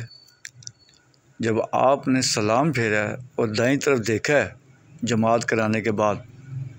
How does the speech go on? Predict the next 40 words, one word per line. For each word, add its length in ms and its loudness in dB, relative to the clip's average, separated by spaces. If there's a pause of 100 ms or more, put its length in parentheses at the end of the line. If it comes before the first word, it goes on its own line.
(640)
सलाम 460 0
फेरा 280 0
है, 80 -2
तो 580 6 (760)
इस 80 -2
पे 180 2
निगाह 320 4
पड़ी 280 2
है 100 4 (340)
पहली 280 4
रकत 380 0
पूरी 220 4
के 80 0
ऊपर। 320 -2 (120)
वो 100 -2
सारी 380 2
की 100 0
सारी 320 2
रकत 260 2
जो 160 2
थी 160 -2
ना, 200 -4 (560)
वो 80 0
कुरान 360 0
पाक 320 -2
के 60 0
हाफिज़ 460 -2
हो 100 -6
गए 220 -18
अल्लाह 160 -4
ताला 240 -2
के 80 -4
करम 280 -8
से, 840 -8
एक 160 -6
मर्द 360 0 (140)
मोमिन 440 0
की 260 -2 (380)
निगाह 360 -2
से। 160 -6